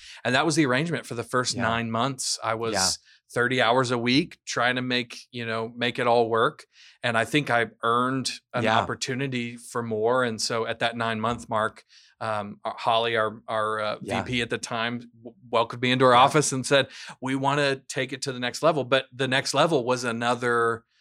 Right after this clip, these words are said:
Speaker 1: uh, meeting a need opportunity.
Speaker 2: Yeah,
Speaker 1: They
Speaker 2: right.
Speaker 1: wanted to found a new department.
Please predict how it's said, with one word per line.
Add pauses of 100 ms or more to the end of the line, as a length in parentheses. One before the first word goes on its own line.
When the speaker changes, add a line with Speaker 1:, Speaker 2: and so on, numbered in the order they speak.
(240)
Speaker 1:
uh,
meeting
a
need
opportunity.
Speaker 2:
Yeah, (100)
Speaker 1:
They
Speaker 2:
right.
Speaker 1:
wanted
to
found
a
new
department.